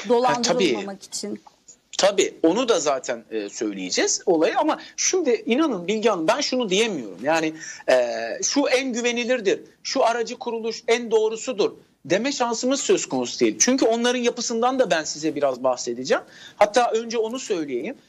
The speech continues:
Speaker 2: Şimdi efendim bunlar, e, daha çok ya anonim şirket oluyor ya da limited şirket olarak kuruluyor. Yani bildiğiniz bir şirket.
Speaker 1: Şirket.
Speaker 2: Şimdi Bilge Hanım, siz şirket olarak gidiyorsunuz. Ben diyorsunuz ki ben işte buradan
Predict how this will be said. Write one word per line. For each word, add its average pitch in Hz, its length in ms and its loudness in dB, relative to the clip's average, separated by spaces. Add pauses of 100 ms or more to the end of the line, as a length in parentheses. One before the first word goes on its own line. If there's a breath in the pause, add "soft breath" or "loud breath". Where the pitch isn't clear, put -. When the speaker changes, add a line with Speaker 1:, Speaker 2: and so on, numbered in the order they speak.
(120)
Speaker 2:
Şimdi 330 180 -4
efendim 269 380 2
bunlar, 285 320 0 (440)
e, 160 160 0
daha 254 180 4
çok 254 220 -4
ya 277 100 4
anonim 233 340 -2
şirket 156 500 -2
oluyor 139 380 2 (140)
ya 226 160 4
da 277 40 2
limited 226 440 0
şirket - 500 -2
olarak 110 360 -2
kuruluyor. 95 400 -4
Yani 220 240 2
bildiğiniz 302 420 2
bir 294 100 2
şirket. - 400 -2
Speaker 1:
Şirket. 214 180 -10 (160)
Speaker 2:
Şimdi 359 260 2
Bilge 240 180 2
Hanım, 131 180 0 (300 loud breath)
siz - 300 0
şirket 339 320 0
olarak 165 380 0
gidiyorsunuz. 285 600 0
Ben 269 240 -2
diyorsunuz 294 420 -4
ki 311 180 0
ben 294 140 2
işte 262 260 0
buradan 294 340 2